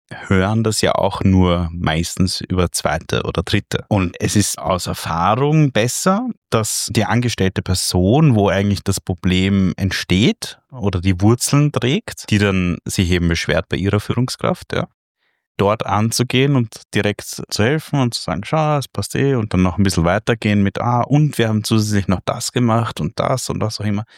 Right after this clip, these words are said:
weil dann wird bei diesen zehn Minuten Gesprächen, die ja auch Führungskräfte mit ihren Angestellten haben, äh,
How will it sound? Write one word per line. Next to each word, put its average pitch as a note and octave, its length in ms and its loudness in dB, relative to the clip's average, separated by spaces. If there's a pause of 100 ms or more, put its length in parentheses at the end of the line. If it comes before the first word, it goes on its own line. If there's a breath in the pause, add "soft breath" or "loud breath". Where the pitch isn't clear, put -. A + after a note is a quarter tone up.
(360 loud breath)
weil G#2+ 420 0 (300)
dann A2 360 0
wird A2 160 -2
bei A2 100 0
diesen G2 280 0
zehn F#2+ 180 0
Minuten F#2+ 340 2
Gesprächen, C#3+ 680 2 (360)
die F#2+ 120 2
ja F2+ 140 2
auch E2 120 -2
Führungskräfte F#2 680 0
mit F#2 120 2
ihren E2+ 160 2
Angestellten A2 600 0
haben, D3+ 380 2 (140)
äh, F#2 260 2